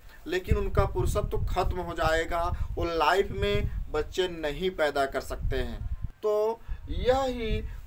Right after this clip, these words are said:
पुरुष का नर जनन तंत्र वृषण है, जो पुरुष का मुख्य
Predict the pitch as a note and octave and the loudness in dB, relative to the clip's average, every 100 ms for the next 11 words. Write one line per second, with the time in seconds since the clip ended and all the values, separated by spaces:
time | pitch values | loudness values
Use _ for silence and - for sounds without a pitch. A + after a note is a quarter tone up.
0 | F#3 G3 A3 - G#3 G#3 G#3+ A3 - C3 | -6 -4 -4 -4 -2 0 -2 -6 -10 -6
1 | F#3+ B3+ G3+ G#3 G3 G3 F#3+ F#3+ F#3 G3 | -2 -2 0 0 0 -2 -2 -2 -2 -2
2 | G3+ G3+ - - D3+ E3 G3 G3 G#3 G3+ | -2 -6 -20 -14 -10 -4 -2 0 2 0
3 | G#3+ - - C#3 F#3 G3 G3+ - - - | -2 -12 -14 -2 2 2 2 -4 -14 -18
4 | - F#3+ A#3 - G#3 G3+ G#3 G#3 - F3+ | -6 -4 -4 0 2 2 0 -4 -16 -8
5 | C#4 - B3 G#3+ G#3 | -8 -2 2 4 2